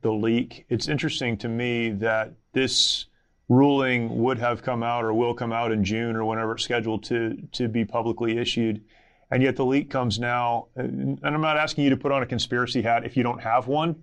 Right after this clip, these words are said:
but if you do, now's the time to put it on. Uh, the Pfizer, um, information, uh, dropped the day after or the day of the leak. There are a lot of other things happening behind the scenes that now we're not hearing anything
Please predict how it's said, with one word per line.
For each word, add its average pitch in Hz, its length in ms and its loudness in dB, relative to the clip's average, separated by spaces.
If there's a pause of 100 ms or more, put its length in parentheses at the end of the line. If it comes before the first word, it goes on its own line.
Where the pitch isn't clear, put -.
but 143 120 2
if 143 100 0
you 143 120 6
do, 151 200 6
now's 131 240 2
the 147 60 -2
time 139 180 -2
to 123 60 -2
put 135 160 0
it 120 80 0
on. 123 260 0 (460)
Uh, 143 400 4
the 143 120 0
Pfizer, 143 720 2 (460)
um, 127 380 2
information, 131 960 0 (220)
uh, 131 160 2
dropped 131 500 2 (140)
the 127 120 2
day 127 500 0
after 139 500 4
or 127 60 4
the 117 100 4
day 127 260 0
of 127 420 0
the 120 120 0
leak. 127 460 0 (280)
There 123 100 4
are 120 40 4
a 120 80 4
lot 135 180 4
of 139 80 0
other 151 340 4
things 139 400 0
happening 135 680 2
behind 131 320 0
the 120 40 -2
scenes 131 420 0
that 120 140 -2
now 127 300 2
we're 120 140 0
not 120 160 -2
hearing 117 240 0
anything 113 560 -2